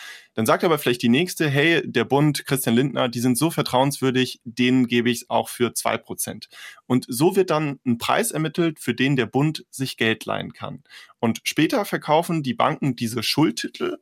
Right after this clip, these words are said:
dann wiederum auch weiter an Privatanleger zum Beispiel. Und dann könntest du auch sozusagen selbst eine Gläubigerin der Bundesregierung werden.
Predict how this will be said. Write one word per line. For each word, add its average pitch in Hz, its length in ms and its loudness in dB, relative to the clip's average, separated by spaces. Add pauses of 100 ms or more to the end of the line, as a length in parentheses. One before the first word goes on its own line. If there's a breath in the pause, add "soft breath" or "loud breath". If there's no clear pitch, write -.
dann 143 240 0
wiederum 160 340 0
auch - 280 -2
weiter 180 460 2
an 113 180 0
Privatanleger 151 720 0
zum 160 180 -2
Beispiel. - 480 -2 (520 loud breath)
Und 147 180 2
dann 147 100 4
könntest 151 480 -2
du 208 240 2
auch 170 220 4
sozusagen 135 880 0
selbst 156 500 0 (140)
eine 160 300 0
Gläubigerin 120 840 0
der 117 80 0
Bundesregierung - 800 -8
werden. - 300 -18